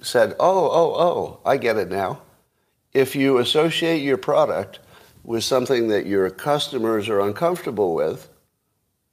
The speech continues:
they will buy fewer units of that product." So thankfully, they fixed all that. And they've figured out a way to associate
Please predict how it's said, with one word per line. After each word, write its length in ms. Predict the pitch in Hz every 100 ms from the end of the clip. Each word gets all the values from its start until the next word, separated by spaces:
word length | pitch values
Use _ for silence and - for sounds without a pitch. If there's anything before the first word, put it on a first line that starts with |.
| _ _ _ _
they 260 | 107 110 120
will 180 | 123 117
buy 300 | 107 113 117
fewer 720 | - 123 117 120 123 - -
units 440 | 113 113 113 113 135
of 100 | 120
that 200 | 139 139
product." 480 | 165 - 101 - - _ _ _ _ _ - - - - -
So 540 | - 156 143 - - - _ _ _ _
thankfully, 680 | - 170 180 175 170 139 135
they 200 | 117 107
fixed 420 | 104 147 135 -
all 200 | 104 101
that. 440 | 98 104 85 - - _ _ _ _ _ _ -
And 400 | 117 120 120 110
they've 300 | 98 117 104
figured 360 | - 156 147
out 200 | 135 127 -
a 60 |
way 360 | 107 131 165 170
to 140 | 160 120
associate 680 | 101 131 135 127 120 123